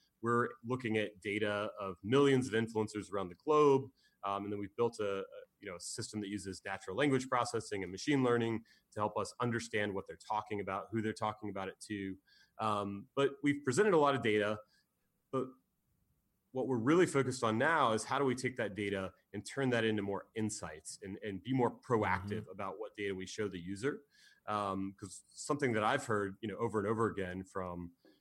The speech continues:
Speaker 1: directors and V Ps of marketing is that, you know, there's so much data out there in, in the marketing space, um, but there's not as much insights, right? So, so we try to really distinguish between how can we take a piece of data and then pull out what's interesting around that data, or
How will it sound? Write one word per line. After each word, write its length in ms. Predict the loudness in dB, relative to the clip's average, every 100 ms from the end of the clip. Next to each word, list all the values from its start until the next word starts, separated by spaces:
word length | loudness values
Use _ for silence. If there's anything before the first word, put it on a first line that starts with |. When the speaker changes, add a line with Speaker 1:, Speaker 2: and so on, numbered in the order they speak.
| _ -4
Speaker 1:
directors 420 | -4 -2 -4 -4
and 80 | -4
V 140 | -4
Ps 220 | -4 -4
of 60 | 0
marketing 420 | 2 4 4 4
is 100 | 2
that, 140 | 0 -2 _ _ -4
you 60 | 0
know, 60 |
there's 260 | 0 -2 -8
so 240 | 2 4
much 260 | 6 2 0
data 240 | 0 0
out 220 | -2 -6
there 100 | -6
in, 120 | -6 -6
in 140 | -6
the 60 | -2
marketing 440 | -2 -2 -4 -6
space, 460 | -8 -6 -6 -10 -14 _ _ -10
um, 420 | -6 -4 -6 -10 -18 _ _ _ -10
but 100 | -4
there's 280 | -4 -4
not 300 | -2 2 2
as 80 | 2
much 240 | -2 -6 -4
insights, 480 | -2 -2 -6 -10 -8
right? 200 | -8 -6
So, 180 | -6 -8 _ -8
so 120 | -2
we 140 | 0
try 220 | 0 2
to 60 | 2
really 220 | 2 2
distinguish 520 | -2 -6 -4 -4 -4
between 500 | -10 -12 -6 -6 -6 -10 _ -2
how 140 | -2
can 140 | 0
we 300 | -2 -2 -4 -8 _ -4
take 160 | -2 0
a 40 |
piece 220 | -2 -2
of 140 | -4 0
data 480 | 2 4 2 0 -4
and 100 | -4
then 120 | -4 -8 -2
pull 200 | 0 2
out 180 | 0
what's 180 | -4 -8 -6
interesting 480 | -4 -4 -6 -6 -6
around 200 | -6 -8
that 140 | -8
data, 200 | -8 -6 0
or 280 | 2 2